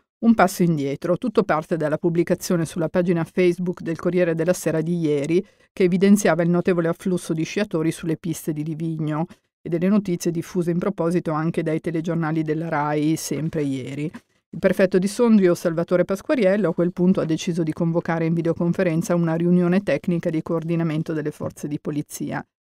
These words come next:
Alla riunione ha preso parte anche il sindaco di Livigno, Damiano Bormolini, ed è stato evidenziato che per le caratteristiche morfologiche della località è possibile raggiungere le piste da sci in vetta anche con mezzi privati per effettuare poi la discesa lungo le stesse.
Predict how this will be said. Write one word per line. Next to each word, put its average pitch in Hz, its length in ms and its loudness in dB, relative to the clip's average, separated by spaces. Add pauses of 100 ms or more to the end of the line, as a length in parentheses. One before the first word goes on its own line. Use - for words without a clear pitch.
(120)
Alla 160 200 -2
riunione 226 440 6
ha 254 40 2
preso 180 260 0
parte 160 340 0
anche 165 180 0
il 165 80 0
sindaco 170 360 0
di 165 100 0
Livigno, 165 680 2
Damiano 151 460 -2
Bormolini, 220 640 4
ed 160 180 0
è 147 60 0
stato 156 300 -4
evidenziato 165 800 0 (200)
che 170 120 0
per 160 120 0
le 165 80 2
caratteristiche 175 720 2
morfologiche 156 720 -2
della 147 220 -4
località 185 580 0 (320)
è - 100 -6
possibile 170 560 -2
raggiungere 165 560 0
le 156 120 -2
piste 165 280 -6
da 170 100 0
sci 185 240 -2
in 180 120 6
vetta 165 500 0
anche 170 300 -2
con 160 160 -4
mezzi 156 340 -4
privati 156 640 -4
per 240 140 0
effettuare 175 540 -2
poi 156 180 -4
la 151 100 -2
discesa 156 440 -4
lungo 151 240 -4
le 147 100 -4
stesse. - 580 -10